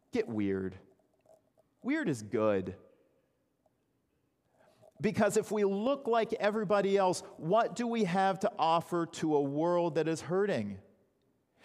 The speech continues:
If we look like hate, what do we look like? What do we have to offer to a world that needs hope? If we constantly look like indifference,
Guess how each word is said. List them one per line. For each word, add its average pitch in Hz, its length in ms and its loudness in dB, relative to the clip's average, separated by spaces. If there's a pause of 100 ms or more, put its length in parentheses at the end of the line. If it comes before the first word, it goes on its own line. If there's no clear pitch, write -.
(200)
If 185 220 0
we 214 140 0
look 214 380 0
like 202 240 0
hate, 214 400 -2
what 202 260 0
do 208 100 -2
we 208 120 0
look 202 360 -2
like? 170 280 0
What 185 460 -4
do 196 120 -2
we 190 160 0
have 180 220 0
to 180 80 -2
offer 175 340 0
to 170 180 -4
a 156 60 0
world 165 360 -2
that 147 100 -6
needs 143 240 -10
hope? 165 440 -4 (1800)
If 185 220 2
we 202 120 0
constantly 185 720 -2
look 185 260 -2
like 170 220 -2
indifference, 156 920 -4